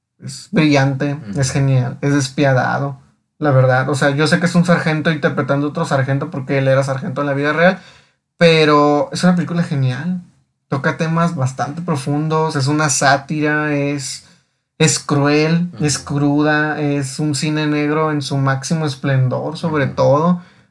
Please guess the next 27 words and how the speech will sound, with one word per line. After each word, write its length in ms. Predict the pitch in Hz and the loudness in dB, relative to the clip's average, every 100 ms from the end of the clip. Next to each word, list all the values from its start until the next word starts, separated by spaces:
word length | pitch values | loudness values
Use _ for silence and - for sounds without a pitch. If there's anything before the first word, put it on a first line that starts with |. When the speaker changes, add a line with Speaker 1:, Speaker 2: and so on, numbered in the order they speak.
| - | -2
Speaker 1:
Habla 220 | 156 156 | 2 2
del 100 | 151 | 2
suicidio, 680 | 139 127 - 135 131 143 156 | 0 -4 -4 -4 -2 -2 -6
Speaker 2:
Ujú. 360 | 160 - - 147 | -10 -16 -6 0
Speaker 1:
habla 180 | 147 | 2
de 100 | 151 | 4
la 60 | 143 | 4
humillación, 920 | 135 131 127 - 135 131 135 143 151 | 4 2 2 -2 0 2 2 0 -4
habla 400 | 139 131 135 139 | 0 2 2 2
de 540 | 135 139 131 131 131 - | 0 0 0 -2 -4 -4
el 120 | 143 | -2
bullying, 520 | 135 196 143 147 147 147 - _ _ - | -2 -2 -2 -2 -4 -8 -18 _ _ -2
habla 640 | 139 139 147 147 147 139 | 0 2 2 2 2 0
también 520 | 147 139 135 139 139 | 0 2 2 2 0
de 80 | 143 | -2
temas 580 | 139 147 143 147 147 139 | -2 -2 0 0 -2 -4
como 840 | - 139 147 147 147 147 147 151 139 _ _ _ _ _ _ _ - - | -6 -2 0 0 0 0 0 -4 -8 _ _ _ _ _ _ _ -20 -2
la 120 | 165 | 0
nacionalidad, 760 | 151 135 139 131 135 107 120 - _ - | 2 0 0 0 -2 -8 -10 -12 _ -6
el 120 | 151 | 0
patriotismo, 800 | 147 143 226 - 135 143 147 156 | 0 0 -4 -2 0 2 2 2
Speaker 2:
El 60 | 165 | 2
patriotismo. 140 | 180 | 0
Speaker 1:
sobre 340 | 180 - 139 135 | -4 -2 0 0
todo, 420 | 135 139 143 170 - | 2 4 4 0 -4
la 160 | 160 156 | 0 2
invasión, 920 | 151 139 131 - 127 127 170 175 | 4 2 0 0 -2 0 2 0